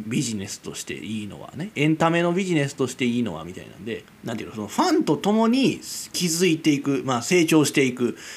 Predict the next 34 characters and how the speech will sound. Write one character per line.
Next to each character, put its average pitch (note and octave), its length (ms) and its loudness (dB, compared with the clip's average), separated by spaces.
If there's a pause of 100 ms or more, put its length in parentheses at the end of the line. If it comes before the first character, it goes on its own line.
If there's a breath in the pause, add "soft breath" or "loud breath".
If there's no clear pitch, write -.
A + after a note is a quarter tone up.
(140 loud breath)
っ - 20 -20
て C3+ 100 0
い B2+ 100 2
う B2 100 4
や D#3 100 4
り E3 140 2
方 C#3 680 4
が C3 120 4
い - 80 -8
い B2 220 0
ん - 20 -4
や G2+ 140 -8
ろ。 - 80 -14 (280)
日 D3+ 100 0
向 F#3+ 80 4
坂 D#3+ 400 4
だ A#2 80 0
っ - 60 -8
て G2 100 -10
そ A#2+ 120 -6
う G2 40 -2
や E2+ 60 -8
ん。 - 40 -12
や F#2+ 40 -10
っ F#2+ 40 -14
ぱ F#2 160 -8
そ F#2 140 -12
の、 E2+ 260 -12
最 F#2 180 -10
初 - 120 -12
は F2+ 100 -12
欅 A2 580 0
坂 G#2+ 380 -4
で、 G#2 340 -2